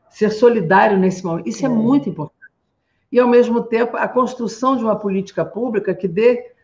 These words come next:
Speaker 1: conforto, segurança a essa mulher para que ela, de fato, possa fazer a denúncia. As medidas protetivas tiram o agressor do lar.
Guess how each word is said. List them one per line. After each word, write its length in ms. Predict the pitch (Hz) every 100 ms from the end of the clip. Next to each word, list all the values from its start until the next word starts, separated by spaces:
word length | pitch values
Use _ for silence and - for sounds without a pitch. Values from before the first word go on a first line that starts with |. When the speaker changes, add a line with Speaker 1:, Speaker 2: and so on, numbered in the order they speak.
| _ _
Speaker 1:
conforto, 580 | 247 226 - 240 240 240
segurança 720 | 247 220 214 220 285 226 190
a 20 |
essa 180 | 165 175
mulher 360 | 170 160 202
para 120 | 208 214
que 100 | 214
ela, 140 | 220
de 140 | 214
fato, 420 | - 208 220 - -
possa 320 | 196 - 180
fazer 260 | 170 160
a 20 | 170
denúncia. 440 | 165 151 151 151 _ _ _ _
As 160 | - 214
medidas 460 | 233 208 269 269 233
protetivas 1000 | - 202 170 156 - - 233 247 190 175
tiram 600 | - - 277 320 320 175
o 60 | 165
agressor 440 | 165 165 - 170
do 100 | 156
lar. 400 | 151 131 - -